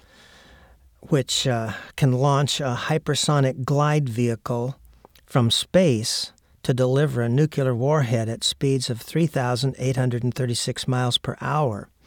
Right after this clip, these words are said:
Now, the United States has no defense against such a weapon. There's no missile system that could shoot it down. Uh, and so we are in an arms race now to fully develop these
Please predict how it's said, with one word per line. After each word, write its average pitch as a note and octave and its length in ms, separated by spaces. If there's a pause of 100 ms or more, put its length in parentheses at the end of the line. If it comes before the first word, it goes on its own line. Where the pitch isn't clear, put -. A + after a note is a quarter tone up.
(640)
Now, D3 80
the C3 80
United D#3 320
States E3 380
has C#3 260 (100)
no D3 420
defense A#2+ 540
against A#2 320
such A2+ 240
a A#2 60
weapon. A2 500
There's A2 220
no B2+ 120
missile C#3 300
system B2 480
that A#2+ 180
could A#2 160
shoot B2 200
it A2+ 120
down. A2+ 380 (1040)
Uh, A#2 320
and C3 300
so D#3+ 280
we C3+ 200
are C3 120
in C#3 140
an B2+ 140
arms D3+ 400
race A#2 280
now A#2 200
to B2 120
fully C3+ 360
develop B2 540
these B2 300